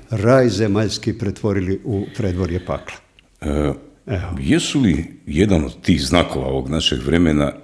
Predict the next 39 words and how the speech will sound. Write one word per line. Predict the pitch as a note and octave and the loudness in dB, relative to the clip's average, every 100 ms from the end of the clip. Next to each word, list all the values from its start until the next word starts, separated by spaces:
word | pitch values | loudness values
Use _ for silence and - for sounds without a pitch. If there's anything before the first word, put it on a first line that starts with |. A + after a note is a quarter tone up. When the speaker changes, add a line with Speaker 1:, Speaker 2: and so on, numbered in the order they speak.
| - | -10
Speaker 2:
i | C#2 C2+ - | -6 -6 -4
ove | C#2 C2 | -4 -4
situacije | C2+ - D2+ - | -6 -4 -4 -4
koje | - C2+ | -6 -4
sam | - | -4
nabrojao | B1 B1 C2+ B1 A1+ C#2+ C2+ | -4 -2 0 0 -2 -8 -6
u | |
uvodu, | C2+ C2 A#1 | -2 -2 -4
dakle, | A#1 A#1 - A1 - | -8 -8 -8 -10 -10
ovaj | - B1 A1+ - | -10 -6 -6 -6
rat | C2 C#2+ - | -4 -2 -2
u | |
Ukrajini | D#2 - C#2+ B1+ - | -4 0 0 0 -4
koji | - A#1+ A#1 A1+ - - _ - | -4 -2 -2 -4 -10 -20 _ -8
ne, | B1+ B1+ B1 - | -4 -2 -2 0
nije | D#2 D2 | 0 2
na | C2+ | 0
vidiku | A#1+ A#1+ B1+ - | -2 -6 -8 -8
njegov | B1+ A#1+ | -6 -6
završetak, | A1+ A#1 A1+ - D2 - C2 C2 | -6 -6 -4 0 0 -2 -6 -4
nego | A#1+ A#1+ | -6 -6
čini | - C#2 | -2 -2
se | - | -2
da | A#1+ A#1 | -6 -8
će | - | -10
se, | - - A1+ - - | -8 -6 -6 -8 -8
da | - B1 - - - | -6 -6 -8 -10 0
i | E2 | 4
jedna | C#2 C2+ | 4 2
i | |
druga | C#2 C2 | 0 -4
strana | A#1 - C2+ C2 A#1+ - - - - - - | -4 -2 -2 -2 -6 -10 -18 -14 -12 -12 -8
ulažu | D2+ C#2 C#2 - B1 | -4 0 0 -2 -2
još | C#2 - | -2 -2
veće | C2+ C2+ - A#1 | -2 -2 -2 -4
snage, | - C#2 C2+ B1 B1 | -4 -2 -2 -2 -4
ne | A#1 B1 | -4 -6
bi | - | -6
li | A#1+ A#2 A2+ | -8 -8 -10